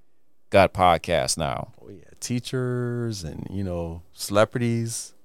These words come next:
Speaker 2: <laughs>
Speaker 1: Everybody.
Speaker 2: Cooking shows. Like, it's, yeah, again, everybody.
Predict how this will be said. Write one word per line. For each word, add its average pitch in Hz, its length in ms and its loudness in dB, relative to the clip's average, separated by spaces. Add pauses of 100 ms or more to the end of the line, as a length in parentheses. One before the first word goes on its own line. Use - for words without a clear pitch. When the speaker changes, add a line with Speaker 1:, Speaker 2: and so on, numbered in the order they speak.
(140)
Speaker 2:
<laughs> 113 320 4
Speaker 1:
Everybody. 120 920 8
Speaker 2:
Cooking 123 60 -4
shows. 117 640 -2
Like, 85 200 -4
it's, 107 240 -10 (800)
yeah, 98 240 -2 (380)
again, 175 240 -2
everybody. 71 540 -6